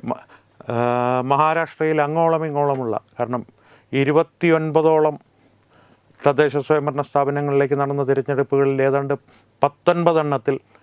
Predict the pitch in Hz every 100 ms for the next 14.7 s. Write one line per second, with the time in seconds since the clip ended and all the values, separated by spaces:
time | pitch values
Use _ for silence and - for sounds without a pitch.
0 | _ _ 127 139 139 - 143 139 147 151
1 | 147 147 143 135 139 139 131 139 147 147
2 | 143 139 139 131 135 127 - 131 135 135
3 | 135 127 131 - - _ - 131 139 135
4 | 135 131 131 127 127 127 120 127 131 113
5 | 101 87 - - _ _ _ 127 151 160
6 | 165 156 170 170 - 170 170 - - _
7 | - - _ _ _ - 151 147 160 165
8 | 156 147 151 143 143 - _ _ _ -
9 | 120 _ 127 147 147 143 147 131 139 135
10 | 135 143 - _ _ - _ _ _ _
11 | - 131 147 156 156 - 160 160 151 135
12 | 220 - _ _ - 147 151 160 156 151
13 | - 147 131 92 78 - - _ _ _
14 | _ _ _ _ - 156 165